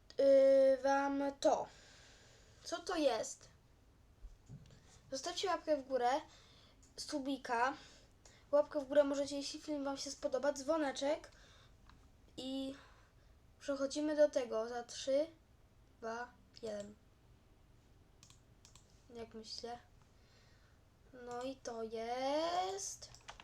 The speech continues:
moja restauracja, którą samemu budowałem.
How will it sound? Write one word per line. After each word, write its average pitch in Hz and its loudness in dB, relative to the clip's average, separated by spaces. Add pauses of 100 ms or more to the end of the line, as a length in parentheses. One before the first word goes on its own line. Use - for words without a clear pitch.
(840)
moja 269 0
restauracja, 339 0
którą 262 -4
samemu 320 -2
budowałem. 220 -4